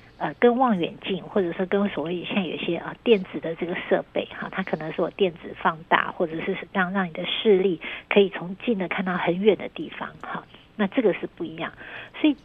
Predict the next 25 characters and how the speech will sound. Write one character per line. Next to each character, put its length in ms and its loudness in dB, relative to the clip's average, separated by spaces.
这 80 6
边 220 -4
讲 180 2
的 120 -8
有 120 -2
没 120 0
有 40 2
用 200 2
工 220 0
具 160 -2
设 220 -2
备， 160 -4
是 160 -10
指 140 -14
有 160 -4
没 100 0
有 80 2
增 260 0
加 140 0
你 160 -8
的 160 -6
视 320 0
力 180 -2
的 120 -8
效 340 -2